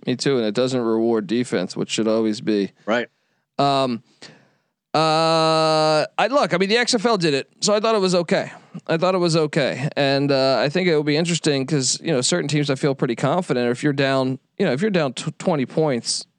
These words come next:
Speaker 1: in the fourth quarter, I think it, it gives you a little more reason to, to, to tune into the game.
Speaker 2: Yeah. Yeah. Agreed.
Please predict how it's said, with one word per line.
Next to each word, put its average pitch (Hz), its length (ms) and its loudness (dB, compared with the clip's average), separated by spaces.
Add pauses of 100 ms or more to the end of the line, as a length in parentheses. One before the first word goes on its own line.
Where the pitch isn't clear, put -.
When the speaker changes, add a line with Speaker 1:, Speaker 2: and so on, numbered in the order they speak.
(220)
Speaker 1:
in 127 100 -2
the 117 60 -2
fourth - 300 -2
quarter, 143 340 2
I 120 40 0
think 151 160 -2
it, 123 160 -2
it 156 160 0
gives 190 220 0
you 170 80 2
a 156 40 0
little 165 160 0
more 156 160 2
reason 143 320 2
to, 123 100 2
to, 110 200 -2
to 127 180 -2
tune 147 300 0
into 131 260 0
the 113 100 -2
game. 127 420 0
Speaker 2:
Yeah. 117 220 0 (380)
Yeah. 110 200 0 (200)
Agreed. 110 300 0